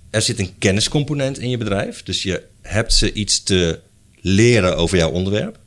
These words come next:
Dat kan zijn dat je die kennis verkoopt. Je verkoopt retraites of, je, of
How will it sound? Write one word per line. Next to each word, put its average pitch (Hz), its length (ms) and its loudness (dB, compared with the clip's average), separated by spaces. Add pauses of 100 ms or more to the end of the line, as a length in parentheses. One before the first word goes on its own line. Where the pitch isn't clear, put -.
(460)
Dat - 240 -6
kan 117 240 4
zijn 92 160 2
dat 87 120 0
je 104 220 -4
die 92 120 -2
kennis 82 260 -6
verkoopt. - 440 -8
Je - 60 -10
verkoopt 87 280 -6
retraites 80 500 -6
of, 87 140 -12
je, - 120 -14
of - 160 -12